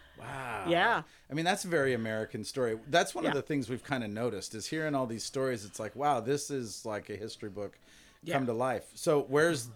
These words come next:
Speaker 1: do you know where the family comes from before you ended up? Like, where was the wagon train?
Speaker 2: From Texas.
Speaker 1: From Texas
Speaker 2: And
Speaker 1: to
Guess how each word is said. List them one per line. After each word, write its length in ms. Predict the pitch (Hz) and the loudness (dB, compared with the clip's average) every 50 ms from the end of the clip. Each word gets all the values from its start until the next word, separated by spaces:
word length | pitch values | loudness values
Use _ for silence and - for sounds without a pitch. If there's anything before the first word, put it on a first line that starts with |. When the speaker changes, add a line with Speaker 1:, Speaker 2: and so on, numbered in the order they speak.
| - - - - | -16 -18 -12 -6
Speaker 1:
do 80 | 110 131 | -4 -2
you 80 | 139 | 0
know 160 | 131 131 131 131 | 2 2 2 4
where 120 | 135 127 | 2 2
the 60 | 117 - | 0 0
family 280 | - 123 123 120 117 | -2 -2 -2 -2 -4
comes 240 | - - 123 117 - | -4 -4 -6 -6 -6
from 220 | - 123 113 110 | -6 -6 -4 -4
before 440 | 95 101 98 - - 107 110 117 127 | -4 -4 -6 -4 -2 -2 0 0 0
you 160 | 131 135 139 | -2 -2 -4
ended 220 | 139 139 139 135 143 | -4 -4 -4 -4 -4
up? 180 | 143 143 143 _ _ _ _ _ _ - | -6 -6 -8 _ _ _ _ _ _ -8
Like, 160 | 107 110 - | -6 -6 -2
where 220 | - 127 143 143 143 | 2 4 4 4 4
was 160 | 139 127 - | 4 2 0
the 80 | - 123 | -2 -4
wagon 360 | 110 113 110 117 113 117 113 | -2 0 0 0 -2 -4 -6
train? 540 | - - 120 113 110 110 107 107 101 101 98 | -6 -6 -6 -6 -6 -6 -6 -6 -6 0 4
Speaker 2:
From 180 | - 214 202 170 | 4 4 4 4
Texas. 760 | - 214 208 190 - - - 156 - - - - - - - - - - _ _ _ - | 2 2 2 2 2 0 -4 -4 -4 -4 -4 -4 -4 -6 -8 -14 -20 -20 _ _ _ -18
Speaker 1:
From 260 | - - 110 98 87 | -12 -10 -10 -8 -6
Texas 420 | - 123 117 117 117 - - 120 | -2 -2 -2 -2 -2 -2 0 2
Speaker 2:
And 360 | 196 190 190 190 185 180 185 | 4 4 6 6 4 4 2
Speaker 1:
to 60 | 196 | -2